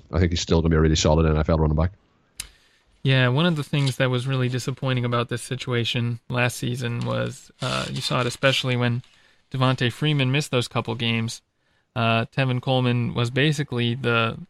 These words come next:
Speaker 2: only back in the backfield, and I think he maybe had one or two targets over two games.
Speaker 1: Yeah.
Speaker 2: Like, they just don't throw to the running backs under Sarkisian at all. Um, so it almost makes me wish that Coleman would go elsewhere where they're gonna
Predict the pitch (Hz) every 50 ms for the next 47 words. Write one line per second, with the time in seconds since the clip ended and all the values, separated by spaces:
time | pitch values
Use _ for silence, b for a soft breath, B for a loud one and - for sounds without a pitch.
0 | _ - 139 151 156 147 135 127 127 123 123 127 120 117 131 123 120 120 - -
1 | 117 113 113 113 113 110 110 - - 117 113 113 - 117 110 110 110 107 110 117
2 | 123 120 110 107 - 113 110 110 113 113 113 113 110 110 - - 123 117 - -
3 | 120 117 123 123 120 120 - - 113 113 113 - - 127 127 127 135 123 120 123
4 | 123 120 123 127 - - _ _ _ _ _ _ _ _ _ 98 85 - - 123
5 | 123 - 127 120 127 147 135 - - 127 117 113 - - 127 127 127 123 120 123
6 | 127 117 117 117 120 127 131 127 120 120 117 117 117 - - - 123 117 120 120
7 | 120 117 123 127 _ _ _ _ - - 120 - - 131 139 127 117 117 113 113
8 | 113 113 113 113 117 - _ _ _ _ _ _ _ _ - 120 117 117 117 117
9 | 120 - - 131 131 127 131 131 131 139 175 170 143 - - 131 127 127 - -
10 | - 123 120 120 120 127 139 143 - - - 120 117 - - _ _ _ _ _
11 | _ _ 131 120 117 117 113 113 117 113 117 117 113 113 117 117 127 123 - -
12 | - - - - - 117 117 117 117 120 117 127 135 117 117 117 135